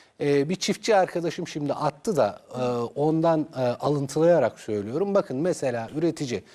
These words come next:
çiftçi diyor ki tarım da yapıyor, hayvancılık da yapıyor.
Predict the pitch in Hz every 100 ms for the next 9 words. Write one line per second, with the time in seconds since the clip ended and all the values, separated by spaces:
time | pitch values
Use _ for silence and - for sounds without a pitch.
0 | - _ _ - 196 - 117 151 220 220
1 | 131 185 185 185 143 120 208 185 160 151
2 | 143 131 123 - 98 85 -